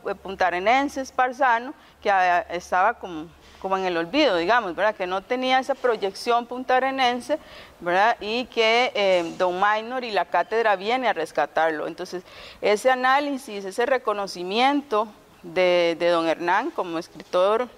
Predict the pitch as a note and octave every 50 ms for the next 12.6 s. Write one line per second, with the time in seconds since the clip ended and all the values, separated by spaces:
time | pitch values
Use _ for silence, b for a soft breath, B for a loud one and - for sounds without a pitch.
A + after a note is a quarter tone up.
0 | - - - - E3 - F3 E3+ F3 F#3+ E3+ E3 D#3+ E3+ F#3 G3+ G#3+ A3 A3 G#3
1 | - D4 D4+ B B B B B B B B B - - F#3 F#3 F3+ F3 E3+ E3+
2 | - - - - - G3 G#3 A3+ B3 - - C4 C4+ C4 B3 A#3+ - C#4 C#4 C4+
3 | A#3+ G#3 G3 - G3 F#3 - - G3+ G3 G3+ G#3+ A3+ A3 B3 A#3+ B3 B3 A#3+ -
4 | - B3+ C4 C4 B3 G#3+ G#3+ A3 G#3 C4 C4+ C4 - A#3+ A3+ A#3 A#3+ B3 B3+ C4+
5 | C4 B3+ - C4+ B3+ B3+ C4 C#4 A#3+ F#3+ F#3+ G3+ G#3+ B3 - - B3 B3 A3+ G#3+
6 | - F#3+ F#3 F3+ F3+ F3 F3+ E3+ E3+ G#3 C4 D#4 E4+ D4 C#4 - - E3+ D#3 D3+
7 | D#3+ F#3+ A3 A#3 G#3+ F#3 - - E3 E3 - F#3+ - - - F3 E3+ F3 F3 F#3
8 | F#3 - A#3+ B3 A#3+ G3+ G3 - G3 F#3+ F#3+ G3 - A#3+ A#3+ B3+ C4 B B B
9 | B B B B B - F#3 F#3+ G3 G#3+ A#3 B3 A#3+ - G3 F#3 F3+ F3 E3+ D#3+
10 | D#3+ E3 - - - - - F#3+ F3+ F3+ A#3+ D4 - - G#3 - G#3 G#3 G#3 A3
11 | A3+ A3+ A3 G#3 G3+ F#3 E3+ D#3 D3+ D3+ E3+ A3+ C#4+ D4+ B3 F#3 C3+ C#3+ D3+ F3+
12 | A3 B3 A#3+ A#3 - D#3+ D#3+ - - F3 D#3+ D#3